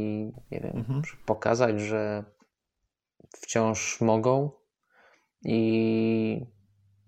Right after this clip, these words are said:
Speaker 1: nie wiem, jakby on był może o połowę krótszy, to mi naprawdę by się podobał, a tak, e,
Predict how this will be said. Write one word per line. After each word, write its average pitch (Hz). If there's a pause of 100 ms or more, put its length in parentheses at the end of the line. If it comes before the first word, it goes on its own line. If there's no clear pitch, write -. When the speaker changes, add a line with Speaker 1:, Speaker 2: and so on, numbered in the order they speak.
(120)
Speaker 1:
nie 214
wiem, 147
jakby 127
on 131
był 127
może 123
o 113
połowę 127
krótszy, 165 (840)
to 113
mi 117
naprawdę 110
by 101
się 107 (580)
podobał, 104
a 101
tak, 98
e, -